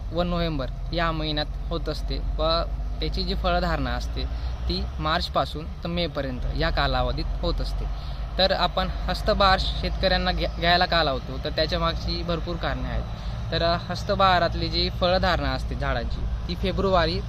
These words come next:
ते मेच्या दरम्यान येत असतात. या, या वेळेतच लिंबूची जी आवक असते ती बा-, बाजारात कमी प्रमाणात असते व लिंबूला आवक कमी असल्यामुळे लिंबूला भाव अतिशय चांगल्या प्रमाणात मिळतो व ते आर्थिकदृष्ट्या फा-,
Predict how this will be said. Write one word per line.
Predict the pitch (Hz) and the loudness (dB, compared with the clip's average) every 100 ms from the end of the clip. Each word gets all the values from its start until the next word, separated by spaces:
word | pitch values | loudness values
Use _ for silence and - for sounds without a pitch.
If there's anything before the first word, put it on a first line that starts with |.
| - | -2
ते | |
मेच्या | 190 202 190 196 | 0 0 2 2
दरम्यान | 170 156 147 | 2 2 0
येत | 135 | -2
असतात. | - - - - - | -4 -4 -4 -4 0
या, | 156 180 190 165 | 2 4 4 4
या | 180 196 | 6 6
वेळेतच | 185 185 185 175 - - - - - | 6 4 4 2 2 0 0 0 0
लिंबूची | 175 190 202 214 | 2 2 2 0
जी | 185 | 0
आवक | 180 - 175 185 180 | 0 4 4 6 4
असते | 175 - - | 2 0 0
ती | 165 | 0
बा-, | 156 | 2
बाजारात | 151 156 160 165 - | 4 2 2 0 2
कमी | 208 214 | 2 4
प्रमाणात | 180 156 147 135 | 2 2 2 0
असते | 131 - 123 | 0 -2 -2
व | 123 | 0
लिंबूला | 139 170 175 180 | 0 0 2 2
आवक | 151 160 180 - | 4 2 2 2
कमी | 180 | 2
असल्यामुळे | 175 156 165 147 139 113 - - - - | 2 0 0 0 0 0 -2 -2 -4 -2
लिंबूला | 165 175 185 185 | 0 0 2 4
भाव | 165 160 | 4 2
अतिशय | 156 175 196 | 2 0 0
चांगल्या | 180 160 160 | 2 2 2
प्रमाणात | 156 151 147 143 147 | 2 2 2 2 2
मिळतो | 139 135 160 | 0 2 2
व | 156 | 2
ते | 151 | 2
आर्थिकदृष्ट्या | 147 156 147 160 147 139 - 160 | 2 2 2 2 2 2 2 0
फा-, | - 190 | 0 0